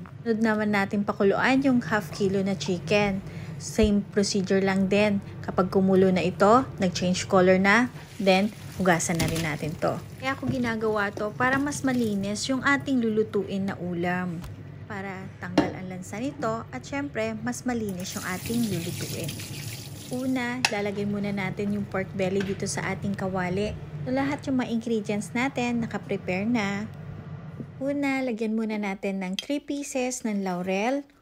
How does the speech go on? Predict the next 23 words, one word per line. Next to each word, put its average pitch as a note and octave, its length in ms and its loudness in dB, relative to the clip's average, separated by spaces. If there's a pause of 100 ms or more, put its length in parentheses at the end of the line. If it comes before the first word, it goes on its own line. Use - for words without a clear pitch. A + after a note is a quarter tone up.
(100)
or A3 240 4
bay F#3 240 0
leaves. F#3+ 640 -2 (2000)
Sunod A3+ 320 0
na G3+ 160 2
rin G3+ 160 0
natin G#3+ 480 0
yung C4 80 0
half G3+ 320 -4
cup G3 320 -2
ng G3 240 0
vinegar, F#3 640 0 (240)
half - 160 -20
cup G#3 160 -2
din G3+ 240 -2
ng G3 80 -4
water, A#3+ 720 0 (640)
and C4+ 320 0 (160)
half G3+ 240 -2
cup G3+ 160 -4
ng G#3 160 0
soy F3+ 240 -2
sauce, F#3 560 -4